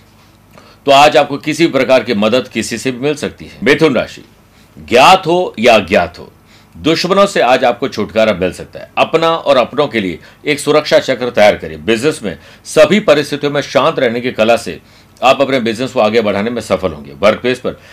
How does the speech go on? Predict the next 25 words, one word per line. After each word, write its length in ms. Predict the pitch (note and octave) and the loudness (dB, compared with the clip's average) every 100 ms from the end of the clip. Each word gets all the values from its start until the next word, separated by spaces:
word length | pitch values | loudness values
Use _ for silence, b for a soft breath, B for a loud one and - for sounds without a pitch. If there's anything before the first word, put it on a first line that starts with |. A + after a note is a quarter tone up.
| B - | B -2
कुछ 260 | F3+ C#3+ | -2 -2
चुनौतियां 400 | C3 B2+ C3+ C3+ | -2 0 2 2
आने 120 | A#2 G#2+ | 0 -2
से 220 | F2+ - _ b b b - | -6 -14 _ b b b 0
आपकी 560 | A#2+ - C#3+ C#3 C#3+ C#3+ b - | 0 2 0 0 -2 -6 b -10
लाइन 420 | F2+ A2 C#3+ G2+ - C#3 | 0 2 2 0 -2 -2
पटरी 240 | C3 C#3+ | 0 -2
से 140 | B2+ | -4
नीचे 220 | G#2+ G#2+ B2+ | -4 -2 -2
उतर 240 | G#2+ A#2+ | -2 -6
सकती 240 | G#2 F#2 | -8 -12
है, 60 | E2+ | -4
ध्यान 180 | G2 A2+ | 0 0
रखना 220 | A2 A#2+ | -2 -4
पड़ेगा। 280 | F2+ E2+ D#2 | -6 -12 -14
चुनौतियां 580 | - B2 D3 D3 A#2 E2+ | -8 0 0 0 -4 -4
सबक 400 | - A#2+ D3+ A#2 | 0 4 4 2
है 140 | F2+ E2+ | -4 -6
जिंदगी 460 | D#2+ A2+ B2+ A#2+ | -2 0 0 -2
का, 160 | A2 D#2+ - b b _ | -6 -8 -12 b b _
इनसे 300 | B2+ A#2+ C3+ | -6 -2 -2
मजबूर 440 | G2 G2 G#2 C#3+ C3 | 0 -2 -2 -4 -4
नहीं, 220 | B2 D3 F2 | -8 -10 -4
मजबूत 400 | G#2 G2 A2 G2 | -2 0 -4 -4
बनेंगे। 340 | F#2 E2 C#2 | -6 -6 -16